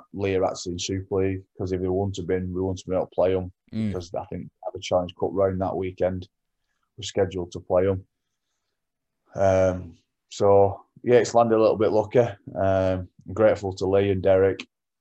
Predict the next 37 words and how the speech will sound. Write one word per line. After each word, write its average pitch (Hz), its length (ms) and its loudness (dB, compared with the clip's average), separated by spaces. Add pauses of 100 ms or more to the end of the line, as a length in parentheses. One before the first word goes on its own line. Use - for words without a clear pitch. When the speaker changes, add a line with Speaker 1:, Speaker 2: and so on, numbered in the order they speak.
(120)
Speaker 2:
Yeah. 85 300 -4
Speaker 1:
uh, 82 60 -4
for 87 160 -8
letting 92 240 -2
me 87 120 -14
play 92 160 -2
Leigh 95 340 -4 (280)
and, 87 180 -10
and 92 140 -8
Duffs. 95 400 -2 (160)
And 90 100 -10
I 90 60 -6
know 92 160 -2
a - 20 -2
lot 95 180 0
of, 92 220 -6
a 92 100 -8
lot 90 160 -6
of 87 100 -14
people 85 280 -10
behind 85 240 -6
the 92 40 -14
scenes 90 300 -8
at 69 100 -6
Leigh. 90 280 -6 (540)
So, 101 140 -8
no, 98 180 2
Speaker 2:
Mm-hmm. - 180 0
Speaker 1:
it'd 92 140 -2
be 104 100 -2
good. 110 220 2
And, 104 200 -4 (800)
no, 117 240 6
we're 113 100 4
stuck 143 280 2
with 107 140 0
dates 107 580 4